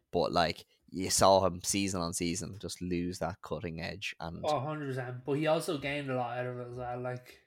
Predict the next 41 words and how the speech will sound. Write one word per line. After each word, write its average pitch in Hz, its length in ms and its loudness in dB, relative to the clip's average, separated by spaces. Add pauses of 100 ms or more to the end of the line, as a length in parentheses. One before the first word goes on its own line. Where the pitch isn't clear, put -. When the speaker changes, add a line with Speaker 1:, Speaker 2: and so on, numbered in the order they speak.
(140)
Speaker 2:
you 151 80 -2
know, 139 140 4
he 139 80 2
w-, 147 180 -2
Speaker 1:
Oh, 170 60 4
Speaker 2:
he, 170 40 4
Speaker 1:
fin-, - 300 0 (320)
Speaker 2:
he - 0 -
Speaker 1:
yeah. 101 200 2
Speaker 2:
wouldn't 156 220 0
have 135 240 -2
won 131 320 -4
a 131 60 -4
lot 127 200 0
of 127 60 -2
races, 131 400 -2
like, 135 320 -2 (140)
as 143 120 -4
many 139 220 -2
races 135 400 -2
as 135 60 -6
he 131 80 -4
did 131 200 0
at 131 60 -6
Mercedes. 131 580 -6
So 131 180 -4 (460)
there 165 200 4
is 185 340 6 (240)
benefit 156 600 -4
to 160 180 -2
being 185 220 -2
a 165 40 -8
second 175 300 -6
driver 175 340 -2
at 175 60 0
a 170 40 -2
good 175 220 -4
team. 175 280 -4
It's 135 120 -6
just 135 220 -4
Speaker 1:
Mm. 113 400 -2